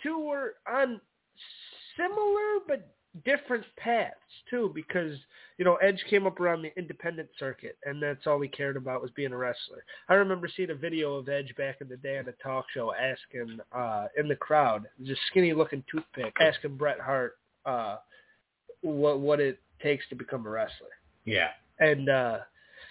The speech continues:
Speaker 1: so for Edge, Eric, do you remember seeing s-, a little bit of Edge in the Attitude Era,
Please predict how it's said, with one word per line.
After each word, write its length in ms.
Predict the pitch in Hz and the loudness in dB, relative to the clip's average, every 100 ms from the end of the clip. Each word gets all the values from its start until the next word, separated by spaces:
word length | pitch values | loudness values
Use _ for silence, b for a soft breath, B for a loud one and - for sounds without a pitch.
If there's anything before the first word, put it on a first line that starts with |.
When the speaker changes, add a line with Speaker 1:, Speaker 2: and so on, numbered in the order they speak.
| B 220 | B 6
Speaker 1:
so 340 | 226 202 196 _ _ _ _ _ _ _ - - | 6 6 2 _ _ _ _ _ _ _ -2 4
for 200 | 226 - | 4 6
Edge, 380 | 254 254 185 185 | 6 4 4 -2
Eric, 400 | 175 151 143 - _ - | 0 0 -2 -6 _ -4
do 60 | |
you 100 | 220 | -2
remember 320 | 269 285 277 262 | 2 2 2 -2
seeing 340 | 254 254 233 | -4 -4 -6
s-, 360 | - 233 214 196 _ _ | -8 -10 -10 -14 _ _
a 160 | 190 180 | 0 0
little 180 | 190 190 | -2 -2
bit 140 | 196 | -2
of 60 | 170 | 0
Edge 220 | 175 170 | -2 -4
in 80 | 170 | -4
the 120 | 156 | -4
Attitude 340 | 160 - 175 | -4 -4 0
Era, 300 | 165 165 165 | 2 2 -2